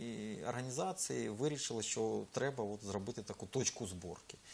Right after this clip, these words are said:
І, власне, це був волонтерський пункт, е, це така була брезентова палатка, намет, куди люди приносили речі, приносили там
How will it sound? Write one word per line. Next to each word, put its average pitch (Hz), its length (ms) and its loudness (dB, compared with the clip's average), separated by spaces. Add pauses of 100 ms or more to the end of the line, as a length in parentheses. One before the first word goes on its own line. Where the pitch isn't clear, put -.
(380)
І, 196 140 2
власне, 208 520 6
це - 120 2
був 165 220 0
волонтерський 151 680 2
пункт, 190 580 0
е, 120 260 2
це 120 140 -6
така 120 180 2
була 110 180 6
брезентова 104 800 2 (380)
палатка, 107 480 0
намет, 101 520 0
куди 113 500 -2
люди 123 220 -2
приносили 110 880 -2
речі, 123 360 -2
приносили 101 680 -4
там 95 160 -8